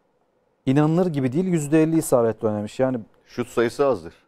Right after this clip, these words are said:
Speaker 1: yetmiş şutta otuz beş kaleyi bulan ama kaleyi bulan cılız,
Speaker 2: Balotelli
Speaker 1: cılız şutlarının sayısı çok.
Speaker 2: Kaç şut
Speaker 1: Balotelli
Speaker 2: atmış?
Speaker 1: doksan iki şut atmış.
Speaker 2: Evet. Dediğiniz gibi vuruş, vuruş kalitesinde de s-, problem
Speaker 1: Sıkıntı var,
Speaker 2: yaşadı
Speaker 1: evet.
Speaker 2: şey, Batshuayi.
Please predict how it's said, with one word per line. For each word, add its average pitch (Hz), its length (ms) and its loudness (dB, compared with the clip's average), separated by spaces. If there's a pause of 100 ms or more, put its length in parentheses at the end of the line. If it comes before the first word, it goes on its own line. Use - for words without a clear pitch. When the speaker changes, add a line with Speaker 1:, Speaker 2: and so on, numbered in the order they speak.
(1160)
Speaker 1:
yetmiş 131 340 -2
şutta - 280 -8
otuz 139 280 -4
beş 147 160 0
kaleyi 135 300 0
bulan 156 180 -2
ama 180 160 -2
kaleyi 156 340 0
bulan 156 240 -2
cılız, 104 160 2
Speaker 2:
Balotelli 123 340 -2
Speaker 1:
cılız 139 200 -4
şutlarının - 400 -6
sayısı - 320 -6
çok. 113 140 -8 (500)
Speaker 2:
Kaç 101 120 0
şut 117 100 2
Speaker 1:
Balotelli 131 300 2
Speaker 2:
atmış? 127 80 -4
Speaker 1:
doksan 120 320 -2
iki - 140 -10
şut - 140 -12
atmış. 87 280 -12
Speaker 2:
Evet. 76 120 -12 (1300)
Dediğiniz 135 380 -4
gibi 120 200 0
vuruş, 110 380 -6 (140)
vuruş 123 260 -2
kalitesinde 135 600 0
de 135 100 2
s-, - 240 -16
problem 104 300 2
Speaker 1:
Sıkıntı 104 120 -2
var, 107 60 2
Speaker 2:
yaşadı 101 200 0
Speaker 1:
evet. 95 60 -2
Speaker 2:
şey, 90 180 -8 (560)
Batshuayi. 82 560 -4